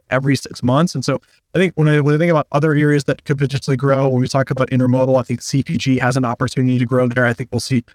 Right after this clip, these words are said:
some, you know, some interesting electronic activity that's going on south of the border. But I also think, you know, some of the, some of the, the farming activity as it relates to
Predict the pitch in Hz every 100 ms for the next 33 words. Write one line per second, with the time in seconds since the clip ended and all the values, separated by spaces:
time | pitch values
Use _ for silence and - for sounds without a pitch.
0 | _ _ - 165 147 135 147 135 127 123
1 | - 131 123 151 147 147 160 143 127 127
2 | - 143 135 143 147 135 - 135 135 127
3 | - 135 135 131 131 139 131 135 131 127
4 | 151 175 _ _ _ 143 156 240 - 240
5 | 240 208 - 170 170 - 165 175 170 156
6 | 151 165 151 143 _ - 139 143 151 170
7 | 139 123 - 127 127 127 131 123 135 131
8 | - - - 135 127